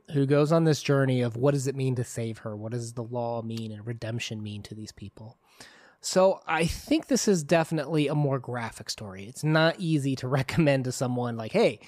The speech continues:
you should start with this." Mm-mm. No, no, no, no. Whoever said that, get, get down, get down. You need to go read more Faulkner. Like, <laughs> right? Get, I get it. It says crime noir. If crime noir is your jam, cool. But for me, I would agree. It's definitely a skip it.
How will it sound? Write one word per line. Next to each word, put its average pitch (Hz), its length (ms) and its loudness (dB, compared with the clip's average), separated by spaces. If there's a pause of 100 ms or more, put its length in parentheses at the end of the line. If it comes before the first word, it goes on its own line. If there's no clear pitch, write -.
(160)
you 294 140 2
should 151 180 -2
start 294 300 -2
with 139 120 -4
this." 131 280 -2
Mm-mm. 135 320 -6 (100)
No, 170 160 -2
no, 294 160 -6
no, 254 140 0
no. 208 160 4
Whoever 277 320 4
said 233 240 0
that, 175 180 2
get, 156 360 -8
get 214 160 -8
down, 147 200 0
get 123 180 -6
down. 139 200 0
You 151 100 -2
need 170 160 -2
to 156 60 -4
go 156 100 2
read 147 180 2
more 135 120 0
Faulkner. 104 420 -6
Like, 101 180 -12
<laughs> - 0 -
right? 127 140 -6 (640)
Get, 170 220 4
I 170 80 4
get 170 160 4
it. 151 80 0
It 151 80 -2
says 156 140 2
crime 147 200 2
noir. 135 360 2
If 123 80 -6
crime 127 240 -2
noir 123 220 -2
is 110 80 -6
your 120 100 -6
jam, 107 240 -8
cool. 110 320 -8 (500)
But 170 100 0
for 180 100 0
me, 214 360 6
I 143 340 -2
would 165 140 4
agree. 147 320 4
It's - 180 -2
definitely 165 480 0
a 131 60 0
skip - 340 -4
it. 131 240 -2